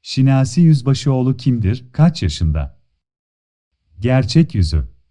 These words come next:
Müge Anlı, bugün A T V canlı yayınında evleneceğini açıkladı. Anlı evleneceği kişinin adını Şinasi Yüzbaşıoğlu olarak duyurdu. Peki ama Şinasi Yüzbaşıoğlu kimdir?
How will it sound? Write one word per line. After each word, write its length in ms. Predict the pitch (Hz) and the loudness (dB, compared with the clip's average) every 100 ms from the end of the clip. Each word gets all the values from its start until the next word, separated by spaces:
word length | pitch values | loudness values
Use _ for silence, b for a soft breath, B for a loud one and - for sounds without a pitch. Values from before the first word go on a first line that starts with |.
| _ _ _ _ _ _ _ _ _ _ - | _ _ _ _ _ _ _ _ _ _ -4
Müge 260 | 101 127 | 0 0
Anlı, 440 | 131 101 76 95 131 - | 0 0 0 -2 -4 -6
bugün 340 | 107 156 156 | 2 4 6
A 220 | 147 131 127 | 6 4 0
T 200 | 135 131 | 0 0
V 140 | 139 | 0
canlı 300 | 127 131 143 | 0 2 4
yayınında 480 | 170 151 147 139 165 | 6 6 6 6 4
evleneceğini 680 | 156 143 147 147 151 139 98 | 2 4 4 6 4 4 2
açıkladı. 640 | 85 82 - 78 71 - _ _ _ _ _ _ _ _ _ _ _ _ | -2 -4 -4 -4 -4 -10 _ _ _ _ _ _ _ _ _ _ _ _
Anlı 280 | - 113 143 | -6 2 4
evleneceği 600 | 170 151 139 135 131 139 | 6 4 4 2 2 0
kişinin 420 | 135 123 - 143 170 | 0 -6 2 4 4
adını 320 | 143 127 131 | 4 2 0
Şinasi 540 | - 123 123 117 - | -2 -6 -6 -6 -2
Yüzbaşıoğlu 680 | 156 143 127 139 156 147 143 | 0 0 0 -2 2 2 4
olarak 440 | 147 139 135 110 | 2 2 0 -4
duyurdu. 460 | 90 76 71 69 62 _ _ _ _ _ _ _ _ _ _ _ - | -4 -2 -4 -6 -10 _ _ _ _ _ _ _ _ _ _ _ -4
Peki 320 | 127 123 180 | -4 0 4
ama 200 | 165 156 | 6 6
Şinasi 500 | 147 135 135 131 175 | 4 2 2 0 2
Yüzbaşıoğlu 760 | 165 143 131 127 143 131 131 | 2 2 -2 -2 -2 -2 -4
kimdir? 480 | - 101 78 71 - | -2 -2 -2 -4 -10